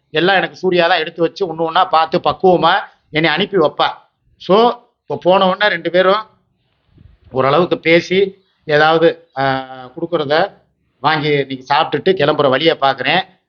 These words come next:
இன்னைக்கு பூரா அவ என்னை பி-, பிரிவு தாங்காம அழுவா, கண்ணீர் வடிப்பா. அவளுக்கு ஆறுதல் தேர்தலை கொடுத்து அவளுக்கு வந்து ச-, சாந்தி அடைய வச்சுட்டு நாளைக்கு நான் கிளம்புறேன். இதை தான் உங்கள்கிட்ட நான் நல்ல விஷயம்னு சொல்ல வந்தேன். கண்டிப்பா என் வாழ்க்கையில ரொம்ப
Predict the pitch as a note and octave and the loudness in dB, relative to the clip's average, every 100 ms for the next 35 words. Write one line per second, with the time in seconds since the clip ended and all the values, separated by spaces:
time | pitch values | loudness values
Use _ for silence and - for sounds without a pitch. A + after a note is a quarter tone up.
0 | - C#3+ C#3+ C3+ F#3 F#3+ D3+ C#3 C3 B2+ | -6 -2 -2 0 2 2 2 0 0 -6
1 | B2 C3 B2+ C#3 C3+ C3+ F3 G3+ F#3 D3+ | -12 -14 -8 -2 -2 0 2 2 2 -2
2 | D3 D#3 D#3 C#3 E3 D3+ D3+ - B2+ D#3+ | 0 0 2 2 2 2 0 -2 -6 0
3 | F#3 D3+ C#3+ C#3+ C#3 C3+ _ _ - C#3 | 0 0 -2 0 2 0 _ _ -4 0
4 | D#3 C3 D3+ F#3 F#3 E3+ - E3+ E3+ D#3 | 0 2 2 2 0 -2 0 0 0 -4
5 | C#3+ D#3+ D#3+ C3+ A2+ - B2 C#3 C3+ C#3+ | -4 -8 -4 -6 -6 -8 -4 -4 -4 -2
6 | E3 D3+ B2 _ _ _ - C#3+ C3+ B2 | 2 2 0 _ _ _ -6 0 0 0
7 | D#3 G3+ G3 E3+ D3+ C#3 - F3+ E3 A#2+ | -2 0 2 2 2 -2 -6 -2 0 -2
8 | _ _ _ _ C3 D3 D3 E3+ G3 C3 | _ _ _ _ -4 -2 0 0 0 -2
9 | C3 D3 C3+ C3+ F#3 - _ _ - C3+ | -2 -2 0 -2 -2 -6 _ _ -6 0
10 | D3+ F3 G3+ D#3+ C#3+ C3+ B2+ C#3+ F3+ C#3+ | 2 2 0 -2 -4 -2 -2 0 2 2
11 | D3 D#3+ D#3 C3+ D3+ C3+ A#2+ D3 F3+ - | 2 2 0 2 2 2 0 -2 -2 -4
12 | _ _ _ C#3 D3+ E3+ F3 F3+ G3 - | _ _ _ -4 0 0 2 2 2 -2
13 | - C3 C3+ D#3 D#3+ D#3 F#3 C#3 | -8 -2 0 0 0 0 0 -2